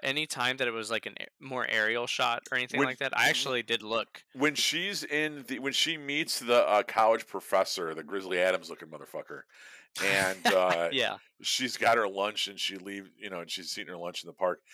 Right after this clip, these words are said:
Speaker 2: you could see in the background that it's modern day.
Speaker 1: Yeah,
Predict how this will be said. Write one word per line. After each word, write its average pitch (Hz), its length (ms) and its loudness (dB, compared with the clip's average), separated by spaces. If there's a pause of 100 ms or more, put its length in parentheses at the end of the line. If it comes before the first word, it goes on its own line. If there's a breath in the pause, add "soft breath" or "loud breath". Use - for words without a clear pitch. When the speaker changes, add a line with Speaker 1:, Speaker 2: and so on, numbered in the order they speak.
(180 loud breath)
Speaker 2:
you 147 200 0
could 156 200 0
see 127 500 0 (600)
in 110 120 -4
the 98 100 0
background 82 760 4
that 82 140 -2
it's - 300 -6 (400 loud breath)
modern 151 360 0
day. 170 160 6
Speaker 1:
Yeah, 107 160 4